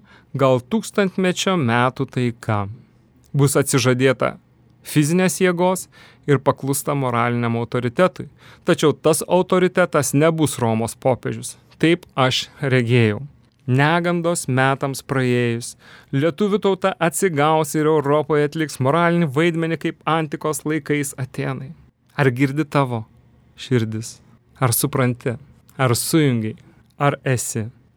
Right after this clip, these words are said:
Išgirs, kad atėjo sarmatos metas. Vėliava vėl iškelta, žmogus jau laisvas. Laisvas nuo baimių ir grandinių,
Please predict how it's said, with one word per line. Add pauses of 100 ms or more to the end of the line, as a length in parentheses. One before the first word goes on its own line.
(120)
Išgirs,
kad
atėjo
sarmatos
metas. (180)
Vėliava
vėl
iškelta, (260)
žmogus
jau
laisvas. (300)
Laisvas
nuo
baimių
ir
grandinių,